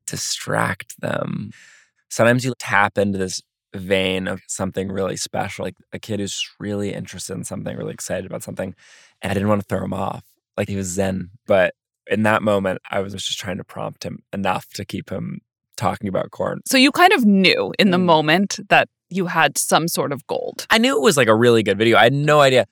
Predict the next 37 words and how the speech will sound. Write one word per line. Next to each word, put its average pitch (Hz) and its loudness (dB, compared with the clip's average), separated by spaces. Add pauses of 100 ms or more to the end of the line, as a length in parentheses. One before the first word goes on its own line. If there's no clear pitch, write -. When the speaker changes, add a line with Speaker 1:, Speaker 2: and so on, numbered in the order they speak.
Speaker 1:
We 147 -4
posted 165 -2
an 95 -6 (100)
old 104 0
video 104 2 (520)
yesterday 104 2
on 104 -2
TikTok 113 0
that 101 0
I - 2
think 101 -2
has, 101 0
like, - -6 (420)
forty 104 0
million 101 0
views 101 -4
right 117 0
now. 117 2
Like, 117 2
I 131 4
don't 175 0
even 165 -2
think 120 0
about 101 2
it. - -4
TikTok - 0 (280)
specifically 98 0 (800)
is 107 -2
so 113 8
unpredictable 107 2
and, 101 -2
like, 98 -2
out 95 2
of 98 -4
control 98 2
and 95 -6
crazy. 98 -2